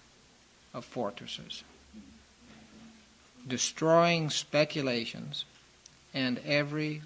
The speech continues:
lofty thing raised up against the knowledge of God. And we are taking every thought captive to the obedience of Christ." We have to stop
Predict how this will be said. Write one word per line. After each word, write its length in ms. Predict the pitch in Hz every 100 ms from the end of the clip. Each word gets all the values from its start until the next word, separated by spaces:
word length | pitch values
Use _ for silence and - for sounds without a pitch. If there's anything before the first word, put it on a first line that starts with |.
| 170
lofty 560 | 131 135 143 - 147
thing 460 | 147 131 120 113 85 - - -
raised 340 | 131 135 131 135
up 220 | 123 127
against 400 | 123 123 123 -
the 100 | 120
knowledge 460 | 120 120 127 127
of 120 | 120 -
God. 380 | 123 110 104 - - - - - - - - - -
And 100 | 123
we 80 | 120
are 60 |
taking 420 | 120 143 131 123
every 380 | 120 147 143 147
thought 400 | 143 139 131 -
captive 520 | 135 117 - 120 110 - - - -
to 100 | -
the 140 | 123 113
obedience 680 | 117 131 123 113 117 - - -
of 160 | 127 113
Christ." 540 | - 120 107 110 - - - - - - - - - -
We 60 | 127
have 140 | 127
to 100 | 123
stop 580 | - 147 139 147 -